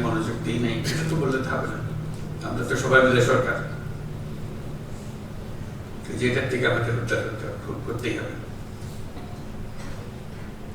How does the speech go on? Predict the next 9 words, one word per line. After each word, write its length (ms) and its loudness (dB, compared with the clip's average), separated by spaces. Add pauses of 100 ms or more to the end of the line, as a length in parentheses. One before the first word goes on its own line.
(280)
সেখানে 360 12 (1500)
নারী 240 12 (160)
শিশুদের 500 6
রক্ষা 300 4 (1800)
একটা 120 0 (100)
বিশেষ 220 6 (100)
দায়িত্ব, 340 6 (3000)
সংখ্যালঘুদের 720 12
রক্ষা 280 6